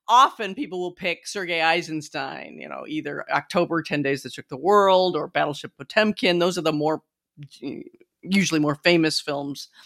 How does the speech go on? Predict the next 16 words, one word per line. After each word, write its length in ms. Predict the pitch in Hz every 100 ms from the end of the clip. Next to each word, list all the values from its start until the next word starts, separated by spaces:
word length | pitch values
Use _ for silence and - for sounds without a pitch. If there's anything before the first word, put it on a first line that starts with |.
| -
and 120 | 190 202
more 180 | 202
directly 500 | 190 185 202 196 190
related 500 | 160 175 170 165 156
in 100 | 160
some 240 | 151 160 143
way 160 | 143
to 540 | 135 - 190 170 151 139
the 60 | 143
Russian 280 | 147 - 135
Revolution. 600 | 139 165 180 - 170 165 _ _ _ _ _ -
Um, 340 | 226 220 214 - 190
but 200 | 240 214
I 100 | 233
picked 340 | 226 294 285 214
Vertov, 840 | 180 233 254 247 156 151 147